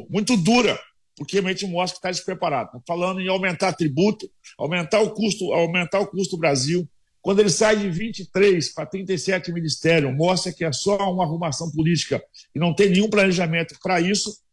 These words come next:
Isso é muito triste, porque o Brasil precisa de retomar emprego, precisa incentivar a mineração, o Brasil precisa de flexibilizar, precisamos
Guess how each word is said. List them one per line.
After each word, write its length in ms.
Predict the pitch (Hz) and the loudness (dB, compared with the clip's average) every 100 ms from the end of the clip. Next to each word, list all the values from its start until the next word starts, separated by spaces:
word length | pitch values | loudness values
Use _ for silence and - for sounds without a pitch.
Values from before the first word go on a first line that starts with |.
| _ - | _ -4
Isso 240 | 233 247 | -2 0
é 40 | |
muito 260 | 240 254 269 | -2 -4 -4
triste, 420 | 247 247 170 - _ _ _ | 0 0 0 -8 _ _ _
porque 180 | 151 185 | -6 -2
o 60 | 185 | 2
Brasil 340 | 190 156 196 | 2 0 -4
precisa 200 | 160 196 | -4 -2
de 80 | 180 | 0
retomar 440 | 196 - 170 180 | 0 0 0 0
emprego, 420 | 170 165 196 214 - _ _ | -2 2 4 4 -2 _ _
precisa 220 | - 175 | -12 -8
incentivar 500 | 160 208 180 147 202 | -4 -4 -2 2 4
a 40 | 208 | 4
mineração, 680 | 185 180 156 - 170 185 | 2 0 0 -2 0 -2
o 80 | 175 _ _ _ | -4 _ _ _
Brasil 240 | 151 156 | -2 -2
precisa 240 | 156 - 180 | -2 -2 -2
de 60 | |
flexibilizar, 800 | - 196 - 175 156 127 170 180 | 2 2 4 2 2 4 4 2
precisamos 640 | 151 147 190 190 165 - | 0 -2 0 0 -2 -6